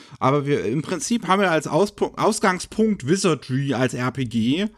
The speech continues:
Und das ist dann halt im Westen und in Japan auf zwei verschiedene Weisen quasi interpretiert worden. Und aus der einen Weise in, in, in Japan ist dann eben Dragon Quest geworden.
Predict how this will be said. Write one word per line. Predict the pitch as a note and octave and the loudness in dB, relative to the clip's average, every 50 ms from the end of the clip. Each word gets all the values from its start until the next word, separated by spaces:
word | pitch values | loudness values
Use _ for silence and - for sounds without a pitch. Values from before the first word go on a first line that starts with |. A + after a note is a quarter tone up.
| _ _ - - - - C3+ | _ _ -20 -20 -20 -14 -4
Und | C3 C3+ | 0 0
das | C#3 C#3 D#3 | 2 2 0
ist | D#3 - - | -2 -2 0
dann | F3+ E3 D#3 | 0 2 2
halt | E3 E3 E3+ C#3+ | 2 2 2 0
im | C3+ D3 B2+ | -2 0 2
Westen | C#3+ F3+ G#3 - - G#3 F#3 F3 D3+ | 2 2 2 2 0 0 2 2 2
und | D3 E3+ F#3 F#3 | 2 2 2 2
in | F#3 D#3+ | 2 4
Japan | C#3+ C#3 D3+ F#3+ G3 - E3 D3+ D3 D3 | 4 4 4 4 2 2 0 0 2 0
auf | C#3+ B2+ | -2 -4
zwei | - - D#3 D3 E3+ | -2 0 2 2 2
verschiedene | - - E3 - E3+ D#3 D#3 D#3 C3+ | 2 0 -2 -2 -2 0 0 0 2
Weisen | B2+ C3 D3+ F#3 F3 F3 D3+ | 2 2 2 2 2 0 -4
quasi | - - D3 C#3+ C#3+ C3 - C3 | 0 2 2 2 2 0 -4 -6
interpretiert | C3 C3 D3+ C3+ - - B2 - D#3 F#3 A3+ A#3 - B2+ | -4 -4 -6 -4 -4 -8 -8 -4 -2 -2 -2 -2 -2 -4
worden. | A2+ G#2+ G#2 A2 A#2 D3 F3 F3+ - _ - - _ _ _ _ | -4 -4 -4 -2 -2 -2 -2 -4 -6 _ -20 -20 _ _ _ _
Und | - C#3 | -4 -2
aus | C3 C#3+ C3+ - | -2 -2 0 0
der | E3 C#3+ | 0 2
einen | C#3 D3+ E3+ F3 D#3+ C#3+ | 2 2 2 2 2 2
Weise | D3 D3 D3 C#3+ C3+ D3+ D3 | 2 2 2 2 0 2 2
in, | C3+ C3 C#3 C#3 | 2 2 2 2
in, | B2+ B2 C3 | 2 0 0
in | A#2+ G#2+ A#2+ | 0 2 2
Japan | B2+ C#3 D3 - - C3 B2 | 2 2 0 0 0 0 0
ist | B2 A#2+ - | 0 -2 -2
dann | C3+ A#2 | -2 -2
eben | F2+ A#2+ A#2 A2 | -2 -2 -2 0
Dragon | A#2+ B2 C3 B2+ B2 | 0 0 0 -2 -4
Quest | - G#2 G2 F#2+ - - | -6 -6 -6 -6 -6 -6
geworden. | - F#2+ F2+ F2+ F2 F2+ G2 A#2 D3+ - | -6 -4 -4 -2 -2 0 0 0 -2 -2